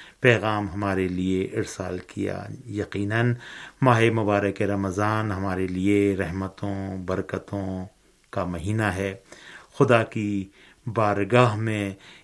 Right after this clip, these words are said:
اس مہینے میں انجام دی جانے والی تمام عبادات اور نیکیاں خدا کی بارگاہ میں مقبول قرار پاتی ہیں۔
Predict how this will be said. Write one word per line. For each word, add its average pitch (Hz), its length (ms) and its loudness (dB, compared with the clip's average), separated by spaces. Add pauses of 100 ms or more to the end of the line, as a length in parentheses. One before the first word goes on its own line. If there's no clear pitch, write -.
اس 131 220 2
مہینے 120 480 6
میں 104 320 0 (440)
انجام 110 680 2
دی 104 260 2
جانے 101 340 0
والی 98 380 0
تمام 113 460 0
عبادات 95 720 -2
اور 95 80 -4
نیکیاں 95 640 -2 (120)
خدا 95 220 -2
کی 95 400 -6
بارگاہ 95 440 -4
میں 92 160 -6
مقبول 104 480 0
قرار 95 360 -4
پاتی 90 460 -10
ہیں۔ 92 220 -8